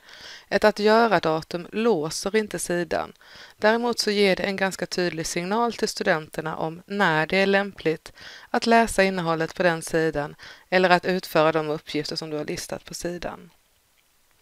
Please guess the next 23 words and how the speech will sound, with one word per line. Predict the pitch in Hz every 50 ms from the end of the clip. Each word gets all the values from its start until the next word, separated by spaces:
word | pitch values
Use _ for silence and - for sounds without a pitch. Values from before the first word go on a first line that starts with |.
| _ _ _ - - - - - - - _
När | - 208 214
en | 220 220
sida | 208 - - 233 233 226 220
har | 233 240 220
ett | 190 -
att | 196 - -
göra-datum | 196 196 196 202 185 175 160 156 156 156 - 170 170
så | - 185
syns | - - 220 185 165 156 -
det | - -
på | - 175
flera | - - - 233 214 196 180 180 175
olika | 170 165 165 165 156 - - -
sätt. | - - - - - - - - - _ - - - - - - -
Dels | 190 208 220 214 180 -
syns | - 196 170 165 165 -
det | - 170
ju | 165
alltså | 160 160 - - -
direkt | 151 170 165 165 170 151 - - - - -
på | - 175 151 151 156
själva | - - 185 175 170 156 165 156
sidan. | - - 170 170 175 165 - - - - 185